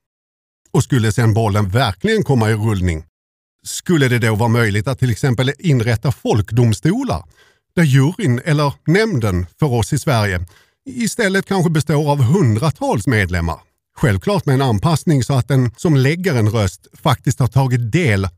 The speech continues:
av en rättssäker andel av själva rättegången. I förlängningen kanske det till slut landar i det man är på väg till i Kina. Att vi med hjälp av A I kan identifiera varandra och betygsätta varandra via en app.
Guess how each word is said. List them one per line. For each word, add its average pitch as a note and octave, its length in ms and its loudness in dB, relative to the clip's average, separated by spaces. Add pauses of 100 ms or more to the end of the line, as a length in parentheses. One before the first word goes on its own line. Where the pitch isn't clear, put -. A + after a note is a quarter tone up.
(140)
av C3 140 0
en A2 220 0
rättssäker D#3 680 -2
andel A#2+ 500 0
av A2 200 -2 (140)
själva A#2+ 400 -2
rättegången. D#3 640 -2 (680)
I A3 200 -2
förlängningen F#3 680 0
kanske D#3+ 260 0
det F3+ 80 -2
till G3+ 140 -4
slut B2 260 0
landar F3+ 480 0
i D3+ 80 2
det C3+ 160 2
man C#3+ 160 2
är D3 100 0
på F3 120 -2
väg A#2+ 300 0
till F3+ 140 0
i F#3+ 80 0
Kina. C#3+ 480 0 (640)
Att F3 200 -2
vi E3 100 4
med C3 120 2
hjälp G#2+ 280 0
av G#2+ 200 0
A G#2+ 300 0
I E3+ 120 -2
kan C#3 260 0
identifiera G#2+ 840 0
varandra A#2+ 560 0 (400)
och F#3 80 0
betygsätta D#3 760 0
varandra C3 460 0
via C3+ 200 0
en G#2+ 100 0
app. - 300 -6